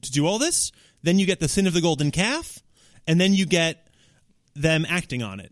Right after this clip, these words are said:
The, what, the last, what we just read, uh, earlier today, and, and then next week, where it talks about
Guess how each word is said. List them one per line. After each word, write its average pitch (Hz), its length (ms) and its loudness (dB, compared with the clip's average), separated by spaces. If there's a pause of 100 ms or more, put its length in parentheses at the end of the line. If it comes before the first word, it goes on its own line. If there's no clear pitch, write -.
The, 135 240 -4
what, 131 240 -4
the 139 300 -2
last, 139 440 -4
what 127 300 -10
we 131 80 -4
just 151 160 -4
read, 127 220 -2
uh, 117 200 -6
earlier 143 280 0
today, 156 440 -2 (200)
and, 135 260 -2
and 139 140 -2
then 127 260 -2
next 131 280 -4
week, 113 260 -6 (320)
where 123 260 0
it 123 80 -6
talks 135 180 -4
about 123 220 -4